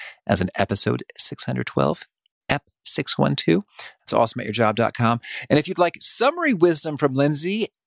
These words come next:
in a handy email you can read in about three minutes, as well as access to the vault, the archives of all guest wisdom in these quick summary write-ups, we call that the Gold Nuggets. That's available at awesome at your job dot com. You visit them, you can sign up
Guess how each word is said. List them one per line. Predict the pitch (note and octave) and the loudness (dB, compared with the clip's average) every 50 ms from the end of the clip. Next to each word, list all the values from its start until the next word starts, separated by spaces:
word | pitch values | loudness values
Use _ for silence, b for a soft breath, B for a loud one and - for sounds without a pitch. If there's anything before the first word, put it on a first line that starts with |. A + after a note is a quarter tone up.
| _ - | _ 2
in | A#2+ B2+ C3 C3 C3 C3 - | 4 4 4 4 2 0 0
a | - A2+ G#2 G2+ | 0 0 0 0
handy | - - - C#4 B3 G3 F#3 D3+ C#3+ D#3+ | -4 -4 0 2 2 2 2 2 0 0
email | D#3 D3 C#3+ C3+ | 2 4 4 4
you | C3+ C#3 C3+ | 2 0 -2
can | - B2+ B2 | -4 -2 0
read | C3 C3+ | 0 2
in | B2+ A#2+ | 2 2
about | G#2+ A2 G#2+ G2+ - | 2 2 0 0 -4
three | - - A#2+ A2+ A#2+ B2 A#2+ | -6 -8 -2 0 0 2 4
minutes, | A2+ G#2+ G#2+ B2+ D3+ D3+ - | 4 4 4 2 2 0 0
as | A#2 G#2+ | 0 2
well | A2+ A2 G#2+ | 2 2 2
as | G2+ - _ _ _ _ | 2 -4 _ _ _ _
access | - B2+ B2+ - - - C3 A#2 - - | 0 0 0 0 -2 -2 0 0 0 0
to | - - F#3+ | -2 -4 2
the | D#3 F3 F3 | 2 2 2
vault, | C#3 F#2+ - C#3 E3 F#3+ G#3+ A3+ F3+ - - - | 2 2 2 2 2 2 0 0 -2 -4 -8 -6
the | - B2+ G#2+ | -4 -4 0
archives | - C3+ C3 A2+ G2+ - D#3+ C3 A2+ G#2 G#2 G2 F#2+ G2+ | 2 4 4 4 2 0 0 0 2 0 -2 -4 -2 -2
of | G2+ G2 F2+ - _ | -2 -4 -4 -2 _
all | A#2 B2+ D3 E3+ E3 C3 A#2 A2 A2 B B B B B B B B B - | 4 4 4 4 4 2 2 0 -2 B B B B B B B B B 2
guest | - B2+ C#3 C3 - - G#2 | 4 4 4 4 0 -6 -2
wisdom | A2 B2 B2 A2 - A2 F#2 E2+ E2 E2+ - | 0 0 0 2 0 0 -2 -2 -2 -6 -2
in | - G2+ G2 | 0 0 2
these | F#2 F#2+ F#2+ F#2 E2+ - - _ | 2 2 2 2 2 0 0 _
quick | - - - - A2 - - - | -16 -2 2 2 2 2 0 -4
summary | - - - G#2 G2+ G2 G2 F#2 | 0 0 2 2 2 2 2 2
write-ups, | F2+ E2+ F2 F2+ F#2 F#2 - - - - _ | 4 2 2 2 2 0 -2 -2 -4 -4 _
we | B2+ B2+ | -4 -4
call | - - D3 D3 | 2 2 2 4
that | C#3+ C#3 - | 2 2 -2
the | A#2+ | -2
Gold | G#2 B2+ B2 A#2+ G#2 | 2 2 2 2 2
Nuggets. | G#2 A2 A2+ G2+ F#2 - - - - - _ - | 2 -2 -2 -2 -4 -4 -2 -2 -2 -2 _ -4
That's | - G2+ - | -2 0 0
available | G2 - G2 F#2 F#2 | 2 2 2 2 2
at | F#2+ - | 0 2
awesome | - G2+ G2+ G2 - G#2+ | 4 2 4 4 2 -2
at | G2+ - | -2 -6
your | - F2+ | -4 -4
job | - G2 F#2+ F2+ F#2 - | 0 2 2 2 2 0
dot | F#2+ F2+ E2 - | 0 -2 -2 -4
com. | - - A2+ A2+ B2+ D3+ F3+ - B B B B B B B B _ | 0 0 0 2 2 -2 -4 -8 B B B B B B B B _
You | - F#2 | -2 2
visit | F2 G#2+ G#2 A2+ A#2 - | 2 2 2 2 0 2
them, | - B2 D3 E3+ F#3+ F3+ - - | 2 2 2 2 0 -4 -8 -2
you | - G#2 F#2+ | 0 0 0
can | F2+ - G2 F#2+ F#2 F#2+ F#2+ - | 0 0 0 0 0 0 0 0
sign | - - - A2+ G#2 G#2 G#2 | 0 2 2 0 -2 0 0
up | G#2+ A2+ C#3 | 0 0 0